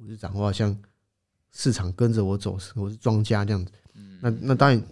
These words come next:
Speaker 1: 这个，这时候你就出现这个幻觉，你觉得你能够控制市场，说它涨就涨，说它跌就跌，
Speaker 2: 嗯。
Speaker 1: 所以实际上是，当然是不能嘛。
Speaker 2: 对。
Speaker 1: 对啊，这个，这个应该是，除非你是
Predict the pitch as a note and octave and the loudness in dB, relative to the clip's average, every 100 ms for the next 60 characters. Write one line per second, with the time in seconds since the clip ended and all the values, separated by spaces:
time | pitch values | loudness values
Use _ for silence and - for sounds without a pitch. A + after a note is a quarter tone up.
0 | - _ - D3 A2+ - - B2+ - A2 | -18 _ 2 4 4 2 2 2 4 2
1 | G2 G#2+ - G2+ G#2+ G2+ G2+ G2 G2 G#2+ | 4 0 0 -4 -2 -2 -2 -4 -6 -12
2 | G#2+ - G#2+ F2+ - A2 F#2 - G#2+ G2 | -10 0 0 0 -6 -10 -10 -6 -2 -2
3 | F#2+ F#2 G#2+ G#2 - - _ - A#2+ A2 | -2 -4 -4 -4 -6 -20 _ 2 2 2
4 | A2 A#2 G2+ F2+ - A2+ G#2+ A2 F2+ F#2 | 0 0 -2 -6 -2 0 2 0 -2 -4
5 | G2+ F#2+ F#2 G2+ G2 F2+ F#2+ - - _ | -4 -4 -4 -2 -2 -4 -4 -8 -14 _
6 | - - G2 - G#2+ G2+ G#2 A2+ G2+ F#2 | -20 -12 -8 -8 -6 -2 0 2 0 0
7 | - G2 G2 - _ - F#2+ - G2+ F#2+ | -4 -4 -6 -12 _ -4 -4 -4 -8 -8
8 | - G2 _ - F3 - - G2 F2 F#2 | -10 -16 _ -16 -14 -14 -6 -2 -2 -4
9 | - G#2 G2 - B2 G#2 G#2 G#2 - - | -12 -8 -6 -2 2 4 2 0 -6 -18
10 | - A2 A#2 G2 | -4 2 4 4